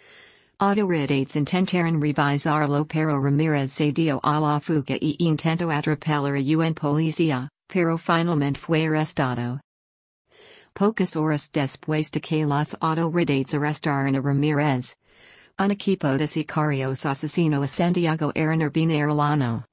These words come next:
de thirty-four años, gerente de Bar Ambia, el bar donde él mora había estado. No está claro si sicarios creen que el gerente del bar había avisado a las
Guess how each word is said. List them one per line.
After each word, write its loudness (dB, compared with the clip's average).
de -2
thirty-four 2
años, 0
gerente 2
de 0
Bar -2
Ambia, 0
el 2
bar 0
donde 0
él 0
mora 0
había 0
estado. -2
No 2
está -2
claro 0
si 0
sicarios -2
creen 0
que -2
el 2
gerente 0
del 0
bar 0
había 0
avisado 0
a 0
las 0